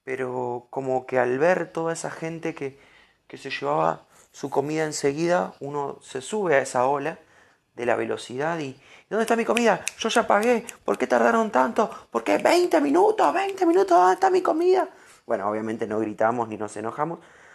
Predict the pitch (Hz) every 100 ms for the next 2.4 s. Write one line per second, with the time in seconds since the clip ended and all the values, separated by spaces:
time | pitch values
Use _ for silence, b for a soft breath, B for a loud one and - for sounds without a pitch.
0 | B - 127 127 165 175 - 123 120 151
1 | 131 131 135 131 117 127 139 113 104 -
2 | - - 60